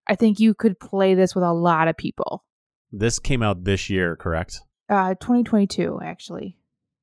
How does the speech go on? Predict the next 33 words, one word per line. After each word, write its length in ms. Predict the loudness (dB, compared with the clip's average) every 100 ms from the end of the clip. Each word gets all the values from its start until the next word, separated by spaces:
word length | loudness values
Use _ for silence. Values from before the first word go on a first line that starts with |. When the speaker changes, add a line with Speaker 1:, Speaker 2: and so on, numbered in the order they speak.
| _ _
Speaker 1:
But 120 | -4
I 80 | 0
haven't 220 | 0 -2
seen 180 | -6 -6
it 40 | -6
Speaker 2:
Twenty 0 |
twenty-two. 120 | -8 -8
Speaker 1:
until 60 | -8
this 180 | -8 -10
year. 300 | -12 -10 -12 _ _ _
I, 140 | -6 -4
I 120 | -4
just 340 | -2 -2 -4 -6
now 160 | -10
started 300 | -10 -10 -10
seeing 220 | -10 -14 -12
it 80 |
being 220 | -14 -14 -14
sold. 400 | -14 -12 -14 -16 _ _ _ _ _ _ _
In 80 | -8
fact, 180 | -6 -4
I 40 |
don't 100 | -2
Speaker 2:
Hmm, 80 | 0
Speaker 1:
even 120 | 0 2
know 120 | 2
if 80 | 0
this 60 | -2
Speaker 2:
interesting. 300 | -6 -10 _
Speaker 1:
store 320 | -4 -2 -2
has 220 | -4 -10
it 60 | -10
yet. 260 | -10 -10